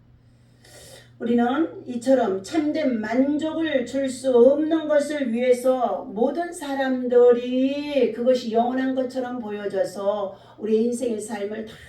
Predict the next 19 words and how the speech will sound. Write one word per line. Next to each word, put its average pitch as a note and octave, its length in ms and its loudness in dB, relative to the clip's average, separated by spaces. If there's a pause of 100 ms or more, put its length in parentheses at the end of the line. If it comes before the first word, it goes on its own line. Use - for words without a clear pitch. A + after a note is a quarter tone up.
(480)
빼앗기고 C4 460 -6
쫓아가다가 F#3+ 1000 -6 (280)
멸망에 G3+ 960 -2
처할 A#3 300 -6
자들이 A3 320 -6
많다는 G3+ 480 -6
것을 A3+ 640 -6 (160)
알아야 F3+ 480 -6
하는 F#3+ 260 -8
것입니다. E3+ 680 -12 (640)
하나님은 G#3+ 720 -2
값없이 A#3+ 640 0
베푸시는 G#3 880 -6 (560)
하나님의 F#3 500 -8
초청에 F#3+ 1120 -8 (440)
우리가 G3+ 600 -2 (320)
순종하고 A#3+ 1120 -4
응하는 A#3+ 480 -2
자, - 260 -14